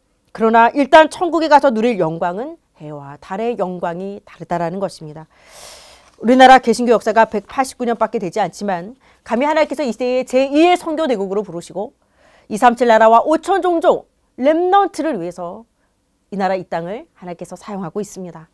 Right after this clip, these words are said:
여러분께서 하나님 주신 이 천 명을 다시 한번 붙잡고 이 절대 은혜에 대한 감사와 감격이 흘러 넘치는 삶을 통해서 이번 한 주간도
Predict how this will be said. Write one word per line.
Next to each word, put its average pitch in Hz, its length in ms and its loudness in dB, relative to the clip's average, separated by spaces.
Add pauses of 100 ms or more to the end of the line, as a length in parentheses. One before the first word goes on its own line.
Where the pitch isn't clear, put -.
(600)
여러분께서 208 480 0
하나님 269 260 -2
주신 254 260 -6
이 269 120 -2
천 311 160 -4
명을 320 220 2
다시 202 240 -8
한번 208 180 -6
붙잡고 170 540 -8 (300)
이 240 160 -2
절대 226 380 -2
은혜에 226 220 2
대한 196 320 -2
감사와 170 760 -6
감격이 294 640 -2
흘러 262 480 0
넘치는 185 380 -6
삶을 208 280 -10
통해서 156 400 -16 (380)
이번 214 240 -2
한 233 160 -8
주간도 240 600 2